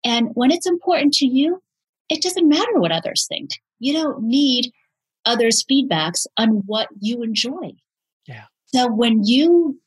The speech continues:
Speaker 1: sit with yourself and get clear about, "Wow, that, you know, I truly am so happy and in the flow and really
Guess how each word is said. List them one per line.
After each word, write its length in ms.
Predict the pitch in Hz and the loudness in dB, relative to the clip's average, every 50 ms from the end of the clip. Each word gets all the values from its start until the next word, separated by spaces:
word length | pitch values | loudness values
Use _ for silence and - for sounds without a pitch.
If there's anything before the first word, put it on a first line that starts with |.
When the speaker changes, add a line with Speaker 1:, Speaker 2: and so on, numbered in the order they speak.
| _ | _
Speaker 1:
sit 460 | - - - - - - 285 - - - | -8 -6 -6 -4 -2 -2 -2 -2 0 0
with 160 | 285 277 - | -2 0 0
yourself 560 | 226 202 170 - - - - - - - - - - - - _ - | -2 0 -2 -2 -4 -8 -12 -14 -16 -18 -18 -18 -18 -18 -18 _ -4
and 160 | 208 214 233 - | -2 0 0 0
get 220 | 247 233 - - _ - | -2 -4 -6 -6 _ -12
clear 560 | - - - - 254 277 269 220 170 156 151 | -14 -10 -4 0 2 2 2 2 0 -2 -4
about, 340 | 165 180 180 180 175 - - - - - _ _ _ _ _ _ _ _ _ _ _ _ _ - _ - | -4 -4 -2 -2 -2 -4 -6 -14 -20 -20 _ _ _ _ _ _ _ _ _ _ _ _ _ -20 _ -12
"Wow, 320 | 226 247 240 185 - 170 170 | -8 -6 -6 -6 -6 -6 -6
that, 120 | 220 - - | -8 -6 -6
you 80 | 226 220 | -4 -4
know, 160 | 220 233 233 - - | -4 -4 -6 -8 -6
I 220 | 214 220 233 233 233 - | -4 -2 -2 -2 0 -2
truly 720 | - - - - - 226 240 254 254 247 254 262 254 247 - | -2 -2 -4 -2 0 2 2 4 4 4 4 4 2 2 0
am 80 | 185 | -2
so 280 | 180 - - 202 202 208 | -2 0 0 0 0 0
happy 540 | 202 - 196 180 175 175 - 226 233 247 254 - - - - _ _ - | 0 0 -2 -2 -4 -4 -4 -2 -2 -2 -4 -6 -12 -14 -14 _ _ -6
and 300 | 185 185 180 180 180 180 - - _ _ _ _ _ _ - | -4 -2 -2 -2 -2 -4 -8 -14 _ _ _ _ _ _ -4
in 200 | 226 220 233 233 226 | -2 0 2 2 2
the 80 | 226 | 0
flow 580 | 214 - - 208 202 190 190 190 196 202 196 196 | 0 -2 -2 -2 0 0 2 2 2 2 2 0
and 260 | - 180 180 185 190 | 0 0 -2 -2 0
really 300 | 202 208 226 226 240 240 | 0 2 2 2 0 0